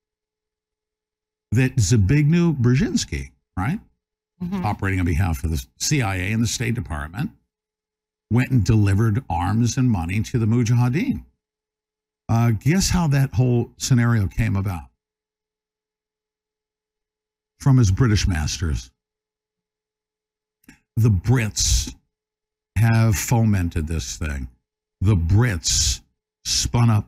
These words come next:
Speaker 1: the Mujahideen in the eighteen hundreds. The Muslim Brotherhood, sorry. Did you know that?
Speaker 2: Mm.
Speaker 1: They did. I'm finding out a lot. So for Netanyahu to start bombing, uh,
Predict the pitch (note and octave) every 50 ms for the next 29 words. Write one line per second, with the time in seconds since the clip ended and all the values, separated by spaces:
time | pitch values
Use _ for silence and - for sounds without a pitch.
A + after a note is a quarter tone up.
0 | _ - G#2 G2 G2+ G2+ E2+ F#2+ F#2+ F#2 F#2 E2 E2 F#2+ F#2 F#2 F2 F2 D#2+ D#2+
1 | D#2+ F2 F2+ F2+ E2 - - F2+ F2 D2 D2 E2+ D#2+ D2+ C#2 C2+ B1+ - - -
2 | - _ _ _ _ _ _ _ _ _ _ _ _ _ _ _ _ _ _ _
3 | - G#2 F#2+ F#2 G#2+ A2 G#2 - G2+ F2 E2+ F#2 E2+ D#2+ D#2 D#2 D2+ D2 - -
4 | - E2 D2+ D2 D#2 - _ _ _ _ _ _ _ _ _ _ G2+ E2 G2+ F#2+
5 | G2 G2+ G#2 A2 A#2 - - _ _ _ _ _ _ _ _ _ _ _ F#3+ G3
6 | F#3+ F#3 F3+ _ _ _ _ _ _ _ _ _ _ _ _ _ _ _ _ _
7 | _ _ F#2+ F2 D#2 F#2+ F#2+ F#2 D2+ C#2 - _ _ _ _ _ - E2+ D#2 -
8 | A#2+ A#2 A#2 A#2 A#2 A2+ A2+ A#2 A#2 A#2 B2 C3 B2 G2+ E2+ C#2+ C2 - _ _
9 | _ _ _ _ _ _ _ _ _ _ _ _ _ _ _ _ _ _ _ _
10 | _ _ _ _ _ _ _ _ _ _ _ _ - - D3+ C#3 C3+ C3 - -
11 | - - C3 B2 B2 A#2+ B2 C#3 F3 F#3 - - G3+ G3 F3+ D#3+ C#3+ C#3 D3+ F3+
12 | F#3+ F3 - - - E2+ C#2 C#2 D2+ F2 A#2+ C3 - _ _ _ _ _ _ _
13 | _ _ _ - - D#3 - - C#3+ A2 F#2 C#3+ D3 E3+ F#3 E3+ C3 - E2 E2+
14 | - - _ _ _ - A2 A2 G#2+ G#2 G2+